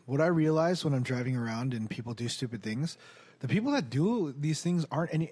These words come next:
isn't, like, they're not U F C fighters. Like, they're grannies.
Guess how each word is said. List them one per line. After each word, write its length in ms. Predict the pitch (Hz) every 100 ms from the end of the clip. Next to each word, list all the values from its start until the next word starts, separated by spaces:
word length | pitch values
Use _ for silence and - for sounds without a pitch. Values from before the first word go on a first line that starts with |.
| -
isn't, 260 | 147 175 165
like, 180 | 139 - 117
they're 120 | 143
not 140 | 185
U 140 | 151 165
F 40 |
C 200 | 151 185
fighters. 500 | 160 120 98 98 - - _ _ _ -
Like, 160 | 123
they're 80 | 143
grannies. 720 | 123 151 156 131 104 -